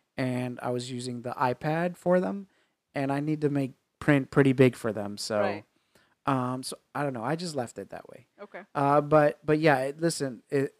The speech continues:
Speaker 1: this is the gospel, okay? And like my sister said, you have to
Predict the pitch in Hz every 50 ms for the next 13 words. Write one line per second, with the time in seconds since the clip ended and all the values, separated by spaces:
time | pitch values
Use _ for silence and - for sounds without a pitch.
0 | _ _ 139 160 170 - - 175 156 151 156 143 143 139 139 139 - - - -
1 | - 90 - _ _ _ _ - 113 - - 127 127 151 160 156 _ _ _ _
2 | _ _ _ _ 143 135 135 131 131 131 131 127 131 135 135 127 143 139 135 131
3 | - 147 139 - - 147 131 - - 139 131 135 139 143 139 143 _ _ _ _
4 | _ _ _ _ _ 143 123 120 123 127 139 147 - - - - 156 151 147 147
5 | 147 147 -